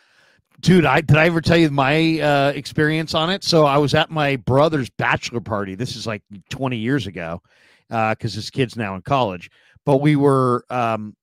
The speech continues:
it was, like, in June. It was ninety-seven degrees. We get on the roller coaster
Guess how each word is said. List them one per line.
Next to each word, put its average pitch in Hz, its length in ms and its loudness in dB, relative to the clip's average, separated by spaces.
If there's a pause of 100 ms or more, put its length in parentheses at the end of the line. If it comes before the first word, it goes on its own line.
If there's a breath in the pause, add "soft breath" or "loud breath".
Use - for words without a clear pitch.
(100)
it 143 60 -4
was, 135 160 0
like, 135 180 -4
in 127 100 -8
June. 120 600 -2
It 107 80 -8
was 110 160 -10
ninety-seven 143 760 -2
degrees. 120 520 -4
We 120 120 -2
get 135 300 0
on 175 140 -2
the 160 80 0
roller 139 320 2
coaster 110 420 -6